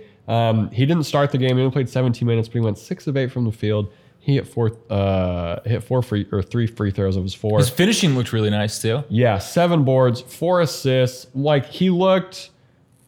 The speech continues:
Speaker 1: I mean, it was as good as you could have wanted him to look. So I think that game, and people were resting in this game, obviously. Um, P G and Kawhi rested that game.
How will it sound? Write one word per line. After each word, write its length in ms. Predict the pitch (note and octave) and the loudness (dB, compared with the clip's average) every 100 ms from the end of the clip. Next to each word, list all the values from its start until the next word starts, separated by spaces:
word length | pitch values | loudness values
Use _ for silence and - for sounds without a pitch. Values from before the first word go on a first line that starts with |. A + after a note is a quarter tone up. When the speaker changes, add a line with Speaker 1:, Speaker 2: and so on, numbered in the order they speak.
| _ - | _ -6
Speaker 1:
I 100 | C#3+ | -4
mean, 100 | D3+ - - | -4 -8 -8
it 60 | F3+ | -2
was 160 | F#3+ F3 | 2 2
as 100 | E3 | 2
good 160 | A#3+ | 0
as 100 | G3+ | 0
you 60 | E3+ | 0
could 140 | D3 | 0
have 60 | B2+ | 2
wanted 160 | A#2 G#2 | 2 2
him 100 | F#2+ | 0
to 60 | |
look. 280 | F#2 F2+ - - | -2 -4 -10 -8
So 160 | B2+ | -2
I 80 | B2+ | 0
think 300 | A#2+ G3 F#3 | 0 0 2
that 260 | D3 D3 C3 | 2 2 2
game, 360 | C3+ C3+ C3 - _ _ _ _ _ _ _ - | 2 2 0 -4 _ _ _ _ _ _ _ -4
and 100 | B2+ | 0
people 220 | C3 D3 C#3 | 2 2 4
were 80 | |
resting 340 | G#2+ G2 - F#2 | 4 2 0 -4
in 60 | F2+ | -4
this 100 | F2 | -6
game, 300 | F#2+ F2+ D#2+ - | -8 -8 -10 -10
obviously. 640 | F#2+ F2+ F2+ E2+ - E2+ - | -10 -8 -8 -10 -10 -10 -8
Um, 460 | G2+ F#2+ F2+ F2 - _ _ _ _ _ _ _ _ | -4 -2 -2 -6 -10 _ _ _ _ _ _ _ _
P 120 | - G2+ | -4 0
G 100 | F#2 | 0
and 80 | |
Kawhi 280 | F2 G2+ G#2+ | -2 -2 0
rested 300 | G#2+ G#2+ G#2 | 0 0 -2
that 180 | G#2 G2 | -2 -2
game. 560 | G#2 G#2 G#2 G2+ F#2+ | -2 0 0 0 -2